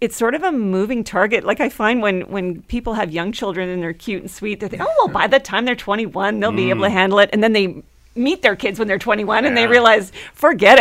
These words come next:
Speaker 1: it." <laughs>
Speaker 2: You
Speaker 1: Like
Speaker 2: know, you, you said even as late as forty. What happens if you've got something like that that is structured over,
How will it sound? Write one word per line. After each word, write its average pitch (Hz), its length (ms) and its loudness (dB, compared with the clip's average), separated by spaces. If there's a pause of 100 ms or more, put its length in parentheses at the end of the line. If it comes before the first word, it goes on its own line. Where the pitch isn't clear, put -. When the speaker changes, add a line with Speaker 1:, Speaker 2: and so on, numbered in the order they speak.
Speaker 1:
it." - 280 2
<laughs> - 100 -18
Speaker 2:
You 427 180 10
Speaker 1:
Like 170 120 2
Speaker 2:
know, 151 80 6
you, - 80 4
you 160 240 4
said 160 280 6
even 127 300 6
as 104 260 2
late 104 280 2
as 90 160 -2
forty. 113 420 0
What 135 260 4
happens 139 840 0
if 107 400 -4
you've 95 260 -6
got 104 240 0
something 95 400 -4
like 85 260 -2
that 85 340 -4
that 90 120 -6
is 85 100 -6
structured 92 600 -6
over, 85 500 -4